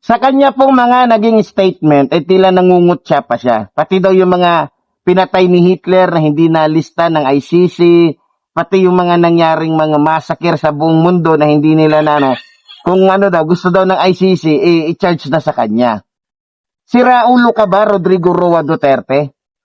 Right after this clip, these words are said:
Unang-una, tulongges ka. Hindi ganon ang International Criminal Court. Hindi ganon kadumi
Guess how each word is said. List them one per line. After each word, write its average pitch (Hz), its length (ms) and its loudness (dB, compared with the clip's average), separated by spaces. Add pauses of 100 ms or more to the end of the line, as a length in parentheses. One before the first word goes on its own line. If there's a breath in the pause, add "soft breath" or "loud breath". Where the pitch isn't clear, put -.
(140)
Unang-una, 247 880 0
tulongges 190 720 -2
ka. 117 320 -4 (1200)
Hindi 240 480 2
ganon 180 720 0 (240)
ang 185 160 -2
International 175 960 0
Criminal 147 640 -2
Court. 139 320 -2 (640)
Hindi 220 400 2
ganon 254 320 0
kadumi 180 800 0